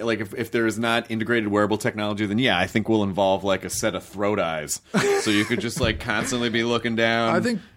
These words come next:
Speaker 1: and looking
Speaker 2: I
Speaker 1: ahead.
Speaker 2: really do. I think we're gonna change f-, physiologically.
Speaker 1: Well, there's so many things that are,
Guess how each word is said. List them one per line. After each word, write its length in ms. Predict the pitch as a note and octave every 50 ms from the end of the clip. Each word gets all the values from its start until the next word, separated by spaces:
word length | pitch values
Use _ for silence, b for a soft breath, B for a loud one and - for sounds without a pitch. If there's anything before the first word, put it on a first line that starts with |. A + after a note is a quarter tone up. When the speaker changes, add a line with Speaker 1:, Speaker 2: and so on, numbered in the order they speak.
| _ _ -
Speaker 1:
and 160 | A2+ A2+ A2+
looking 240 | A#2 A2+ A2+ A2 G#2+
Speaker 2:
I 40 | G#2+
Speaker 1:
ahead. 180 | G#2+ G2+ -
Speaker 2:
really 200 | F3 F3+ E3+ D#3+ D3+
do. 180 | D#3+ D#3+ C#3+ C3
I 60 | B2
think 200 | B2 C#3+ C#3+ C#3+
we're 120 | C#3+ C3+
gonna 160 | C3 B2+ A#2+
change 480 | A2 - - C3+ C3+ C3+ C3 B2 A2+ -
f-, 460 | - - - - - - - - - - -
physiologically. 800 | - - C3 A2+ A#2+ B2 A#2+ A#2+ B2 B2+ B2+ C3+ C3+ - B C#3 D3 D3 B B B C#3+
Speaker 1:
Well, 120 | D3 E3+
there's 200 | E3 F3+ E3+ -
so 120 | - G3+ G3
many 160 | F#3+ F3+ E3
things 320 | E3+ E3+ E3 E3 D3+ C3
that 100 | C#3+ C3
are, 320 | C3 B2+ A#2+ A#2 A2+ -